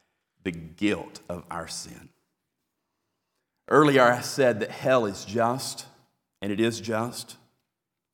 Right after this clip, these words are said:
There's nothing improper about God vindicating his own holiness by judging sinners. But it would be an unthinkable injustice were God to rescind his justifying work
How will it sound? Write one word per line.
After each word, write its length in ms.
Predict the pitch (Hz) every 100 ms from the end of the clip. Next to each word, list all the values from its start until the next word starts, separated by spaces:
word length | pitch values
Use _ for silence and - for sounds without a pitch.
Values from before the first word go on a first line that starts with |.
| _ -
There's 200 | 110 107
nothing 340 | 120 117 113 117
improper 720 | 110 - - 110 131 - 139
about 300 | 101 104 104
God 340 | 107 107 90
vindicating 580 | 101 104 113 - 117 113
his 200 | 113 107
own 180 | 98 101
holiness 800 | - 117 110 120 123 123 123 - - - _ -
by 120 | 98
judging 420 | 92 110 104 104
sinners. 720 | 95 - 107 107 117 117 - - _ _ _ _ _ _ _ _ _ _ _ _
But 100 | -
it 100 | 156
would 160 | 180 143
be 140 | 151
an 180 | 131 123
unthinkable 1080 | 123 123 113 - 139 131 98 92 85 - - _ _ _ _ 101
injustice 920 | 95 90 95 87 - - _ _ _ _ _ _ _ _ _ _ _ _ _ -
were 120 | 104
God 320 | 95 110 110
to 100 | -
rescind 760 | 95 98 - - - 123 127 127
his 360 | - 110 - - _ _ _
justifying 800 | 113 110 - 117 123 120 117 92
work 400 | 92 - -